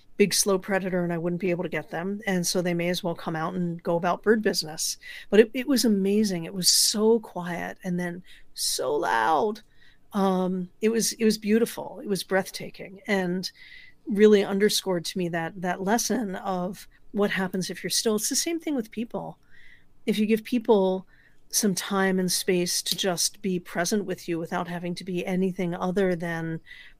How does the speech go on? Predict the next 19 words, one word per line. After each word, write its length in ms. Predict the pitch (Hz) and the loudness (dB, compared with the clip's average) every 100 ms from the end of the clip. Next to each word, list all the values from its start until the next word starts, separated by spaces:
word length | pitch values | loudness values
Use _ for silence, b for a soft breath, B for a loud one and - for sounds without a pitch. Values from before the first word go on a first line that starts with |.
| - 196 | -8 4
who 140 | 208 | 6
they 200 | 190 185 | 6 4
are 160 | 185 175 | 2 -2
in 100 | 175 | -2
that 180 | 170 170 | -4 -2
moment, 580 | 180 196 170 160 - - b b b b b _ _ _ - | 0 0 -2 -6 -10 -14 b b b b b _ _ _ -4
they 200 | 208 208 | 4 6
will 380 | 214 220 202 190 | 8 8 6 4
reveal 420 | 202 190 180 208 | 0 0 2 2
themselves 560 | 277 214 - 156 185 - | 4 2 0 -2 -4 -4
to 140 | - | -4
you 240 | - 185 180 - - | -8 -10 -14 -12 -2
in 160 | 185 | 0
ways 220 | 185 185 | 2 2
that 100 | 185 | -2
they 120 | 180 180 | -2 -2
might 200 | 175 175 | -2 -4
not 220 | 175 170 | -6 -6
have 380 | 170 165 160 | -6 -8 -10